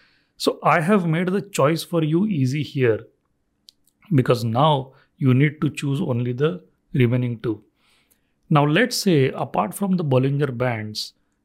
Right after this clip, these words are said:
you decide to use the R S I and the A D X.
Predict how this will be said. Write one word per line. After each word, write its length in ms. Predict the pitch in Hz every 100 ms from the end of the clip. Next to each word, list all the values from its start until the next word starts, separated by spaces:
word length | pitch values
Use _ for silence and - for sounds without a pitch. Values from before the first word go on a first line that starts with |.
| -
you 160 | 147
decide 520 | 127 127 170 196 170 -
to 60 | 165
use 420 | 135 143 147 120
the 340 | 143 151 175 - _ _ _ _ -
R 180 | 113 123
S 200 | 123 147
I 120 | 139
and 300 | 143 143 135
the 220 | 143 120
A 40 |
D 160 | 110 107
X. 360 | 98 - -